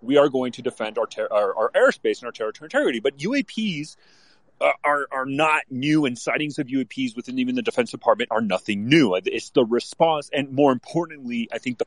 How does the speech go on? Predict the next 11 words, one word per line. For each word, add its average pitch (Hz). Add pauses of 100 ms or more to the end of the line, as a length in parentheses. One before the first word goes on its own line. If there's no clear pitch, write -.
public 135
statement 123
that 104
we 101
have 92 (540)
from 143 (280)
U 139
S 131
and 131
Canadian 117
officials 151